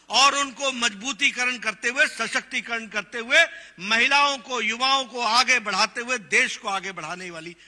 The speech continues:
पार्टी की छवि बनी है। अभी-अभी जो नतीजे आए हैं, उन नतीजों ने मोदी जी के नीति पर, कार्यक्रम पर पूरी ताकत के साथ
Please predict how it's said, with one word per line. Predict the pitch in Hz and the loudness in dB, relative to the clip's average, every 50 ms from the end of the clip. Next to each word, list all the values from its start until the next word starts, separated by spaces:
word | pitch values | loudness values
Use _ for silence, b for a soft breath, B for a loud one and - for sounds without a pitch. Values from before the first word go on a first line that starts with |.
| b b - | b b -4
पार्टी | 160 170 170 - - 170 | -4 -4 -4 -4 -8 -14
की | 147 - 143 | -16 -16 -20
छवि | - - 139 135 135 123 | -20 -20 -20 -18 -20 -20
बनी | 107 117 117 123 117 | -20 -20 -20 -20 -20
है। | 107 - _ _ _ _ _ _ _ _ _ _ _ _ _ _ _ _ _ - | -20 -20 _ _ _ _ _ _ _ _ _ _ _ _ _ _ _ _ _ -10
अभी-अभी | 160 180 202 226 220 214 220 233 226 | -6 -2 0 2 2 2 2 0 -2
जो | 220 220 208 | -2 -4 -6
नतीजे | 202 196 - - 220 226 202 226 220 | -6 -8 -8 -10 -10 -8 -4 -2 0
आए | 208 196 202 226 233 | 2 2 2 0 -2
हैं, | 220 196 175 139 - _ _ _ _ _ _ _ _ _ _ _ _ _ - | -4 -6 -10 -14 -16 _ _ _ _ _ _ _ _ _ _ _ _ _ -10
उन | 208 247 254 254 262 | -6 -6 -2 0 0
नतीजों | 254 - - 262 262 233 269 294 294 | 0 0 2 0 0 2 2 2 4
ने | 302 311 311 320 302 - - - _ _ _ _ _ _ _ _ _ _ _ _ _ - | 6 6 4 4 2 -4 -12 -20 _ _ _ _ _ _ _ _ _ _ _ _ _ -4
मोदी | - 247 269 262 294 - | -2 -2 2 2 2 2
जी | 160 285 285 | 4 4 4
के | - 294 285 285 294 285 - - - - _ _ _ _ _ _ _ _ _ _ - | 6 8 8 8 6 4 2 -4 -14 -20 _ _ _ _ _ _ _ _ _ _ -8
नीति | 196 240 294 370 392 - - 311 277 | -2 2 4 4 4 4 2 -2 -2
पर, | - - 214 190 | -2 -4 -6 -6
कार्यक्रम | 180 165 - - 240 277 320 349 349 - - 285 269 240 | -6 -8 -4 2 6 8 8 8 8 4 2 -2 -4 -6
पर | 185 - - 143 123 _ _ _ _ _ _ _ _ _ _ _ _ _ _ _ _ _ _ - | -8 -14 -18 -20 -20 _ _ _ _ _ _ _ _ _ _ _ _ _ _ _ _ _ _ -8
पूरी | 294 330 359 370 381 359 | -4 -2 2 4 4 4
ताकत | 330 - - 302 285 294 285 - 311 - - | 4 4 2 4 4 4 4 2 0 0 0
के | - 240 | -2 -4
साथ | - - 233 220 226 | -2 0 2 2 2